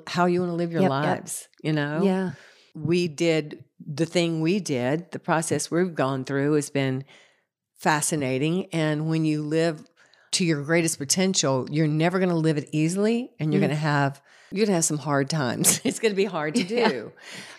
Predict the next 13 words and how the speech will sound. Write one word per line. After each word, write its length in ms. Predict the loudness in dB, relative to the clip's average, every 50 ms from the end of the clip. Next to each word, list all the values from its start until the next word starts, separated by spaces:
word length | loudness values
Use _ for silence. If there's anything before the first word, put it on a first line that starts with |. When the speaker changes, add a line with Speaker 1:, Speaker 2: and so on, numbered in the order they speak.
| -8 -4
Speaker 1:
You're 180 | -2 0 2 2
gonna 80 | 2
have 120 | 2 0 0
people 260 | 0 0 0 0 0
that 340 | 2 0 0 -2 -4 -6 -4
disagree 440 | -2 0 0 0 2 4 4 4
with 200 | 4 4 2 0
your 80 | -2 -2
thoughts 640 | 0 -2 -2 -2 -4 -6 -8 -2 0 0 0 0 -2 -8 _ _ _ -2
or 100 | 0 0
your 160 | 2 0 0
actions. 680 | -4 -6 -2 -2 -2 0 0 -2 -2 0 0 0 -2 -4 -10 _ _ _ _ _ _ _ _ _ _ -12
Speaker 2:
Mm. 160 | -12 -12 -12